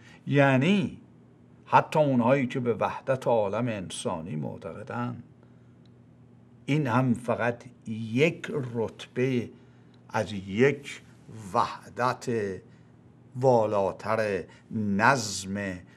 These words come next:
والاتری هست که این فقط مقدماتشه، چون تا انسان‌ها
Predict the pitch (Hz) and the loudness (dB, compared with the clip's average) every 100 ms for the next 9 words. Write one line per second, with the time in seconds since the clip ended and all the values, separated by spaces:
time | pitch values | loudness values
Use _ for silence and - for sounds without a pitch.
0 | - - 127 110 95 87 - 92 104 85 | -20 -4 2 2 2 -2 -6 -8 -8 -8
1 | 78 62 55 - - - 104 120 120 85 | -12 -14 -16 -18 -18 -12 -6 -6 -6 -8
2 | 101 131 - - - - - 117 95 90 | -8 -10 -18 -20 -20 -20 -8 -6 -4 -6
3 | 90 80 139 - - - - - - - | -8 -8 -10 -12 -16 -16 -18 -20 -20 -20
4 | - - - - 139 123 127 117 113 98 | -20 -20 -18 -4 0 2 2 2 0 -4
5 | - 117 98 - 143 139 82 | -4 -4 -4 0 4 4 2